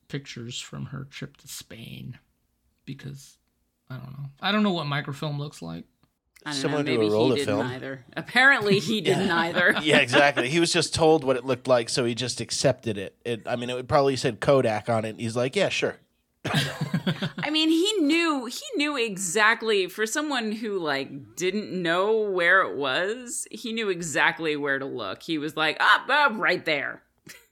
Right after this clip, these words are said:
Speaker 3: The power of suggestion in moments under stress is massively, like, you can make, you can almost make people do anything once they're in fear of something.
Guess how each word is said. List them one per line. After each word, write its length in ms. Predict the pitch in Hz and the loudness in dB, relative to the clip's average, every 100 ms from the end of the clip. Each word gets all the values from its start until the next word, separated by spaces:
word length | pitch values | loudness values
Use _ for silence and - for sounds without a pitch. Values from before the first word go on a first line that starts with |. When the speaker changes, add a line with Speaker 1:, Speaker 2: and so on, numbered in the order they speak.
| _ _ _ _ _ | _ _ _ _ _
Speaker 3:
The 100 | - | -10
power 380 | 110 - 139 147 | -2 2 4 4
of 120 | 139 117 | 0 -4
suggestion 800 | - 95 117 110 - - 98 95 - | -6 -6 -4 -4 -6 -6 -8 -10 -10
in 180 | 117 113 | -8 -6
moments 540 | 110 110 113 110 - - | -6 -6 -8 -8 -10 -8
under 240 | 110 101 | -8 -6
stress 560 | - - 98 131 - - _ _ _ - | -8 -4 -4 -2 -4 -8 _ _ _ -6
is 380 | 120 135 131 95 | 0 0 0 -4
massively, 960 | 95 98 113 113 113 92 98 98 85 | -12 -8 -8 -6 -8 -10 -14 -14 -16
like, 320 | 104 104 95 _ | -10 -10 -10 _
you 240 | 107 139 | -14 -14
can 240 | 139 143 127 | -10 -10 -6
make, 260 | 135 127 _ | -8 -8 _
you 120 | 196 | -6
can 120 | 220 | -4
almost 320 | 175 147 - _ _ _ | -2 -4 -8 _ _ _
make 240 | 127 123 - | -10 -10 -12
people 240 | 117 110 | -14 -12
do 220 | 110 107 - | -12 -12 -8
anything 680 | 110 107 104 - 104 101 104 | -10 -10 -14 -12 -12 -12 -10
once 260 | 110 120 - | -10 -8 -6
they're 460 | 113 110 104 98 _ - | -4 -4 -6 -10 _ -14
in 160 | 107 98 | -14 -14
fear 340 | - 98 107 | -14 -10 -8
of 120 | 117 | -8
something. 400 | - 139 - 175 | -6 -8 -8 -12